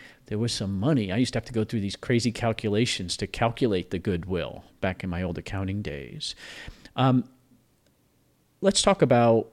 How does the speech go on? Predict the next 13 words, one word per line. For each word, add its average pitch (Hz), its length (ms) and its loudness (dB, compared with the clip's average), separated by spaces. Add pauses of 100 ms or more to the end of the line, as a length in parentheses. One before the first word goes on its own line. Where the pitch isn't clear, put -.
(160)
why 120 280 4
I 110 120 4
P 110 280 2
is 107 200 2
valuable, 90 760 -2
um, 90 380 -6
and 104 160 -2
why 110 140 2
people 110 320 -2
really 104 280 0
need 98 240 -2
to, 92 220 -4 (140)
to, 95 240 -6